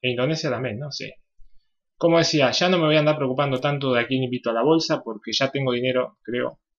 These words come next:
como para, estoy ganando, tengo acumulado y estoy ganando como para que me alcance para el final de la partida.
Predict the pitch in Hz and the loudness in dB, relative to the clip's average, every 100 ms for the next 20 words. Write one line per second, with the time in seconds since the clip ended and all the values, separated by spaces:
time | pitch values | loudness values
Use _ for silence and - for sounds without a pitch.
0 | _ _ _ _ _ _ _ _ - 117 | _ _ _ _ _ _ _ _ -10 -6
1 | 113 110 107 101 101 92 92 - - _ | -2 0 2 0 -2 -6 -10 -16 -20 _
2 | - - 180 180 165 190 196 202 - - | -8 2 6 8 6 6 4 4 2 -2
3 | 185 190 170 147 160 185 156 160 147 151 | 2 6 6 6 4 4 4 2 2 2
4 | 170 175 147 156 147 156 143 135 123 117 | 2 0 0 -2 2 2 4 0 -2 -2
5 | 117 113 120 156 147 - 139 117 110 123 | -2 -2 0 2 2 -2 -6 -6 -6 -6
6 | 123 117 104 104 135 147 | 0 0 -2 -8 -6 -6